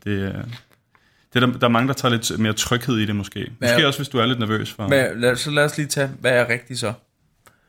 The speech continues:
Speaker 1: <laughs> Ja, det er jo så... Der kom jo den der med, hvad er god teknik?
Speaker 2: Jamen, det
Speaker 1: Men hvis, hvis nu, øh, vi kan, nu snakker vi hip hinge for eksempel. Øh, det
Speaker 2: Ja.
Speaker 1: er så som en, en, hvis nogen forestiller en rumænsk stødløft.
Speaker 2: <gasps>
Speaker 1: Øhm, hvis dit mål er at træne, øh, for eksempel,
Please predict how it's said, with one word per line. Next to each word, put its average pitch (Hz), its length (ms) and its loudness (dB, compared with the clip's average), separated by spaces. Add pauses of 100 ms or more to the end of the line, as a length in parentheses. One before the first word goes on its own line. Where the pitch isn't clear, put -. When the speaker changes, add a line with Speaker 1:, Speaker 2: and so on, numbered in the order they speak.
(200)
Speaker 1:
<laughs> - 400 -2
Ja, 101 80 2
det 101 80 0
er 135 40 8
jo 139 60 6
så... 120 200 2 (500)
Der 113 60 -6
kom 113 220 0
jo 101 180 4
den 98 180 2
der 101 80 2
med, 101 100 2
hvad 110 120 6
er 110 40 2
god 107 220 -2
teknik? 104 460 -4 (160)
Speaker 2:
Jamen, 110 220 0 (160)
det 120 100 -4
Speaker 1:
Men 120 80 6
hvis, 120 220 4
hvis 127 240 0
nu, 151 180 4
øh, 113 180 4
vi 101 80 -2
kan, 104 140 -4 (160)
nu 117 120 0
snakker 117 220 2
vi 107 120 2
hip 120 160 2
hinge 98 200 -2
for - 120 -12
eksempel. - 480 -10
Øh, - 100 -16
det - 120 -16 (360)
Speaker 2:
Ja. 110 60 2
Speaker 1:
er 107 40 0
så 107 140 2
som 101 160 0
en, 95 160 -4 (100)
en, 92 220 -6
hvis 98 180 -6
nogen 101 200 -2
forestiller 101 360 0
en 92 60 -2
rumænsk 107 380 2
stødløft. 104 600 0 (520)
Speaker 2:
<gasps> - 460 -8
Speaker 1:
Øhm, 65 500 -4 (720)
hvis 123 180 -2
dit 127 180 0
mål 120 240 4
er 104 140 2
at 101 120 -4
træne, 101 640 -2
øh, - 60 -16 (160)
for - 80 -6
eksempel, 101 500 -2